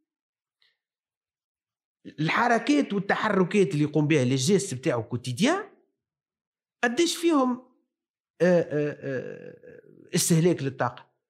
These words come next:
و-، و-، ويفكر، يفكر، يفكر كل مرة يقول: "آه، هذه أنا نجم نقص منها. آه، والله نسيت ما طفيتش الضوء.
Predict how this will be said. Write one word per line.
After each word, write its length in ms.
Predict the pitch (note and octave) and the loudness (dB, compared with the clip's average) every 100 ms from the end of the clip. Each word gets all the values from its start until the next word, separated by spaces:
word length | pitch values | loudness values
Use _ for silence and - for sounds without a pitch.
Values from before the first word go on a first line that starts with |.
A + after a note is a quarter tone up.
| _ _ B2 _ | _ _ -20 _
و-، 80 | C#3 | -2
و-، 320 | E3+ F#3+ G3 | -2 -2 0
ويفكر، 480 | A3+ C4 G#4+ - C3 | 0 2 0 0 0
يفكر، 440 | F3+ F4+ - C3+ - _ _ _ _ | -2 -6 -8 -12 -12 _ _ _ _
يفكر 380 | B3+ G#4+ G#4+ F#3+ | -4 -2 0 -2
كل 160 | G3 A3 | 0 0
مرة 280 | A3 A3 G3+ | 2 2 0
يقول: 240 | G3+ F#3+ | 0 -2
"آه، 180 | C#4+ - | -2 -4
هذه 240 | F#3 A#3 B3 | -4 -2 -2
أنا 120 | B3 | -4
نجم 260 | B3 A#3 G#3+ | -6 -6 -8
نقص 300 | - - F#3+ | -10 -10 -6
منها. 200 | F3+ - _ _ _ _ _ _ _ G#3 | -6 -8 _ _ _ _ _ _ _ -4
آه، 140 | G3 | 0
والله 180 | F3+ G#3 | 0 -2
نسيت 280 | F#3+ A3 A3 | -4 -8 -10
ما 60 | |
طفيتش 400 | G#3+ - G3 - | -12 -12 -12 -10
الضوء. 300 | D#3+ D#3 - | -4 -4 -4